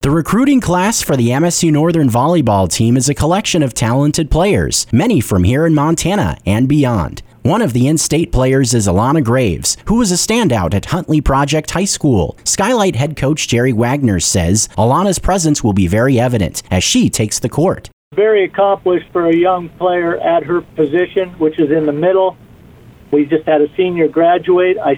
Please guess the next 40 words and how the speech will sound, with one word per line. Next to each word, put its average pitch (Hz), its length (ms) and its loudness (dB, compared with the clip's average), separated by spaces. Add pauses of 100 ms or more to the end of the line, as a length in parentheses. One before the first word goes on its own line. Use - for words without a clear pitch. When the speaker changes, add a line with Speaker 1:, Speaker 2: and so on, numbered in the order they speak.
Speaker 2:
see 185 200 2
her 170 240 2
vying 175 480 -2
for 156 460 0
significant 175 1000 -2 (540)
time, 170 440 -2 (460)
and 160 220 0
I 156 80 2
also 175 320 0
see 165 200 -4
somebody 165 280 0
who 151 80 0
can 151 160 -4
handle 175 400 0
it. 202 120 -2 (280)
Speaker 1:
Alana's 143 480 2
rich 180 260 0
tradition 147 480 0
of 104 160 0
success - 640 -2
in 123 80 2
high 120 180 0
school 92 540 -2
is 123 140 0
also 196 340 0
a 139 60 0
quality 120 440 0
that 95 200 -2
Coach 135 260 -4
Wagner 139 380 -2
hopes 101 440 -2
rubs 175 320 0
off 226 320 -2
on 139 80 0
the 165 100 2
rest 151 360 -2
of 95 100 -4
the 104 80 0
Skylight 131 560 -2
roster. 110 540 0